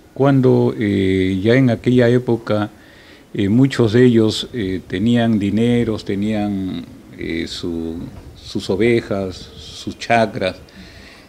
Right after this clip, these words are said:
mientras él no, él vivía en una pobreza única y, y no envidiaba, sino que se hacía amigo de ellos, compartía,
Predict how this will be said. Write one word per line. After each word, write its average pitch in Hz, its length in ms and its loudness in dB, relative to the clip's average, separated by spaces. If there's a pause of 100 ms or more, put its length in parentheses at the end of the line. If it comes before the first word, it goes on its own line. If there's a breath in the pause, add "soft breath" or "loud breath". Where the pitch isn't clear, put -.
(120)
mientras 104 440 -2
él 127 180 4
no, 117 380 0
él 110 280 -4
vivía 110 380 0
en 113 80 0
una 113 160 0
pobreza 107 640 0
única 110 800 2
y, 95 640 -6
y 101 40 -2
no 120 160 2
envidiaba, 113 640 2
sino 107 440 -6
que 113 100 -4
se 104 160 -2
hacía 127 260 0
amigo 123 340 2
de 117 160 0
ellos, 113 280 -2
compartía, 113 840 -2